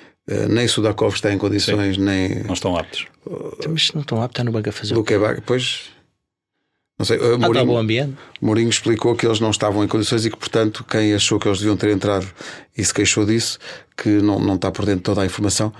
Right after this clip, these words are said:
Speaker 1: Eu parto do princípio que se os, se os jogadores vão para o banco de suplentes é porque estão em condições de jogar, mas, mas se calhar sou eu.
Speaker 3: Oh, podem ser bons a dar dicas, também
Speaker 2: Eu
Speaker 3: à
Speaker 2: disse
Speaker 3: equipa
Speaker 2: isso, eu
Speaker 3: técnica.
Speaker 2: disse isso na, na dazone no rescaldo do jogo.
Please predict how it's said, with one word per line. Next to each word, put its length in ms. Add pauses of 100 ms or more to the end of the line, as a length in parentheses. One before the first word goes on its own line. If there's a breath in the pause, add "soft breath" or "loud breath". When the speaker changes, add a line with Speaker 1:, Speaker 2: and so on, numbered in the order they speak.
(520 loud breath)
Speaker 1:
Eu 100
parto 200
do 60
princípio 260
que 60
se 60
os, 140
se 60
os 100
jogadores 320
vão 120
para 120
o 40
banco 100
de 60
suplentes 300
é 60
porque 80
estão 140
em 60
condições 400
de 60
jogar, 300 (240)
mas, 280
mas 260
se 60
calhar 260
sou 200
eu. 120 (140 loud breath)
Speaker 3:
Oh, 60
podem 260
ser 180
bons 180
a 40
dar 140
dicas, 360 (180)
também 200
Speaker 2:
Eu 20
Speaker 3:
à 60
Speaker 2:
disse 120
Speaker 3:
equipa 120
Speaker 2:
isso, 120
eu 60
Speaker 3:
técnica. 200
Speaker 2:
disse 140
isso 220
na, 280
na 120
dazone 340
no 220
rescaldo 480
do 80
jogo. 280